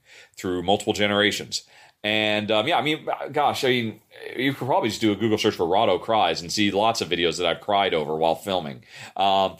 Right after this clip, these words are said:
it's funny, though, you say Jen probably. Uh-uh. Me probably.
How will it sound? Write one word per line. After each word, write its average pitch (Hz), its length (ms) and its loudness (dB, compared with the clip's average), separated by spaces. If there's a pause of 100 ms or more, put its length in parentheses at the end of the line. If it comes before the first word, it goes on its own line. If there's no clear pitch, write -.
(140)
it's 120 140 0
funny, 208 200 2
though, 120 120 2
you 110 200 -2
say 110 300 2
Jen 110 400 -2
probably. 135 600 0 (260)
Uh-uh. 104 360 0 (680)
Me 135 460 0
probably. 82 580 -2